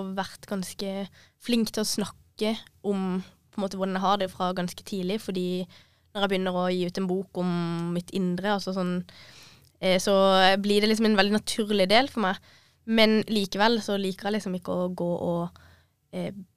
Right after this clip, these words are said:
på en måte bare pålegge sånn for folk. Hvis jeg har det kjipt da, så går jeg ikke og forteller alle at,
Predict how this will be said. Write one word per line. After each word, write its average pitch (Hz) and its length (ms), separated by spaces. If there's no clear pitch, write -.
på 202 100
en 180 60
måte 190 160
bare 180 440
pålegge 196 460
sånn 185 100
for 190 140
folk. 185 100
Hvis 202 140
jeg 185 100
har 185 220
det 180 100
kjipt 277 320
da, - 80
så 202 160
går 175 140
jeg 175 80
ikke 202 100
og 208 80
forteller 180 480
alle 170 400
at, - 180